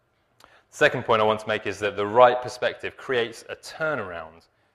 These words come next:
in the toughest situation. So when I,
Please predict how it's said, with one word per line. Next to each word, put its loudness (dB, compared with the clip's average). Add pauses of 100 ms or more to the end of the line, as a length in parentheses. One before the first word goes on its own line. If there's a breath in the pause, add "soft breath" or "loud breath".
(140)
in -10
the -8
toughest -8
situation. -8 (960)
So 2 (420 loud breath)
when 0
I, 0